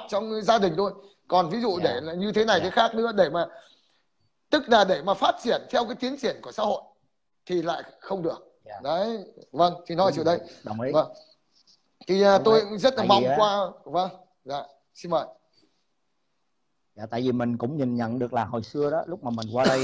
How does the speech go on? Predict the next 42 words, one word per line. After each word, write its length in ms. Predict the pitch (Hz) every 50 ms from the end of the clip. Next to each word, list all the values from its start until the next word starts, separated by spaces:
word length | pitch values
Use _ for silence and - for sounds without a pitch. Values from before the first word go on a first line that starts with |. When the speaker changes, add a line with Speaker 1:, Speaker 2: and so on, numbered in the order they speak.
| 131 123
Speaker 2:
thì 60 | 104
<coughs> 300 | 110 - - 110 107 101
hàng 240 | - - - 117 104
tháng 240 | 101 123 135 151 175
á, 60 | 185 185
là 120 | 151 117 110 104
mình 100 | 113 107 101 -
có 100 | 147 143
gửi 200 | 113 107 117 135
tiền 320 | 110 120 117 113 107 104
cho 260 | 92 127 127 131 131
người 200 | 127 117 110 101 -
chú 160 | 127 139 165 -
của 60 | 165
mình 260 | 135 131 117 107 90 - _ _ _ _ _ _ _ _ _ -
với 100 | 143 117
hai 160 | 147 143 135
đứa 60 | 135
Speaker 1:
Vâng. 60 | 147
Speaker 2:
em 120 | 143 131 123
của 100 | 139 143
mình 140 | 131 113 107
ở 100 | 120 127
Việt 160 | 117 107 113
Nam. 320 | 117 127 131 131 127 117 117
Cứ 200 | - 156 151 147
mỗi 180 | 139 107 101 123
một 120 | 135 - -
tháng 240 | - 131 139 165 175
như 80 | 139 120
vậy 140 | 120 110 107
là 100 | 101 95
thí 100 | 98 143
dụ 100 | 127 107
như 120 | 110 123
mình 180 | 127 120 110 95
gửi, 300 | 98 92 95 120 151 175
à, 160 | 151 143 135 110
hai 140 | 139 139 131
ba 80 | 139
trăm 180 | - 143 143 147
đô 280 | 139 143 156 156 156